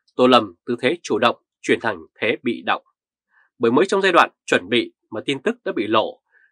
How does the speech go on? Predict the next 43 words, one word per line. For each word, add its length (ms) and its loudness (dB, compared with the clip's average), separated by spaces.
thì 60 -14
chắc 180 -2
chắn 260 2
phe 220 4
của 60 -20
Phạm 160 -6
Minh 140 -8
Chính 280 -6
sẽ 220 -6
tìm 220 0
cách 160 -2
đối 240 -6
phó. 300 -4
Nhiệm 220 0
vụ 300 0
bắt 160 0
cóc 180 6
bà 160 2
Nhàn 340 2
với 80 -4
ông 100 -6
Lương 140 -2
Tam 160 -2
Quang 380 2
khó 240 -2
hơn 320 -2
rất 200 -2
nhiều, 400 -2
bởi 140 0
khi 200 -2
kẻ 300 0
săn 320 0
mồi 280 0
bị 120 -10
lộ 240 -4
thì 60 -2
con 180 0
mồi 340 0
sẽ 180 -10
nhanh 280 -2
chân 180 0
trốn 300 -8
thoát. 200 2